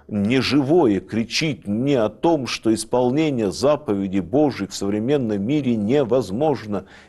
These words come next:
немыслимо, да более того, преступно. И я убеждаюсь, говорю: "Да нет,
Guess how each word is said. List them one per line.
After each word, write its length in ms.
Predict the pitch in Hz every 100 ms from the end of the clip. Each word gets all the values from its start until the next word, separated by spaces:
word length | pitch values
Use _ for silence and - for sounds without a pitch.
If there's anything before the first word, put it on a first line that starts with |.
| -
немыслимо, 960 | 123 139 147 180 - 120 117 107 95 - -
да 140 | 95 120
более 420 | 104 175 160 123
того, 240 | 123 110
преступно. 960 | 92 - 147 131 - - 190 - 101 - - _ _ _ _ _ _ _ _ _ _ _ _ _ _ _ _ _ _ _
И 760 | 95 98 95 95 92 90 85 82
я 140 | 139
убеждаюсь, 720 | 190 202 190 180 202 - -
говорю: 380 | 85 80 101 107
"Да 160 | 85 92
нет, 220 | 131